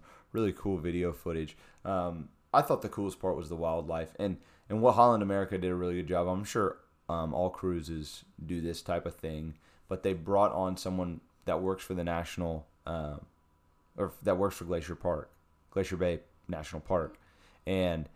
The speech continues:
they were on the microphone all day. And they, if they saw a bear, they'd say, "Hey, twelve o'clock or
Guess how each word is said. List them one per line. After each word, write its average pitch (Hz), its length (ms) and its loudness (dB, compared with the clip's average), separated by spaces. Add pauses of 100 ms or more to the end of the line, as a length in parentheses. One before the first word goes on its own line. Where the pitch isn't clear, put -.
(240)
they 98 200 6
were 98 160 4
on 92 80 4
the 85 80 0
microphone 87 580 0
all 78 140 -2
day. 80 240 -2
And 80 100 -2
they, 78 160 -4 (160)
if - 120 -14
they 87 120 2
saw 92 240 4
a 85 60 6
bear, 87 240 4
they'd 76 200 -4
say, - 120 -2
"Hey, 82 260 0 (720)
twelve 90 220 2
o'clock 90 300 2
or 82 200 2